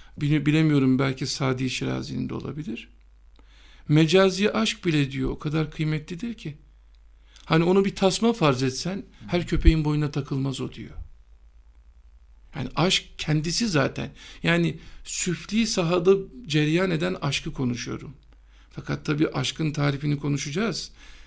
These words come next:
Yani şöylesine bir tutku, şöylesine bir zaaf, şehvetle dolu olan, hemen bir, birkaç şeyi elde ettikten sonra sönüp giden, pörsiyen şeyleri konuşmuyoruz. Bunlar farklı şeylerdir.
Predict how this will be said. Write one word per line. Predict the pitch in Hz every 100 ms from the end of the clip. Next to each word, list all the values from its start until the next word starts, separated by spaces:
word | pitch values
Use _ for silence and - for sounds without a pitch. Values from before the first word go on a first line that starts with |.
| -
Yani | 147 135 139
şöylesine | - 160 170 156 175 160
bir | 151
tutku, | - 147 - 131 - - - -
şöylesine | - 156 160 170 165 160
bir | 143
zaaf, | 123 151 139 120 - - - - - -
şehvetle | - 156 135 165 190 185
dolu | 165 160 156
olan, | 143 139 131 - - - - -
hemen | - 175 190 180 160 165
bir, | - - 160
birkaç | 147 196 -
şeyi | 170 165
elde | 160 147 156
ettikten | - 165 - 180 175
sonra | - 151 147
sönüp | - 160 156 156
giden, | 147 151 139
pörsiyen | 147 139 - 156 147
şeyleri | 147 147 151
konuşmuyoruz. | 147 190 240 240 226 151 123 120 -
Bunlar | - - 226
farklı | - 220 220 285 240
şeylerdir. | 180 131 131 - -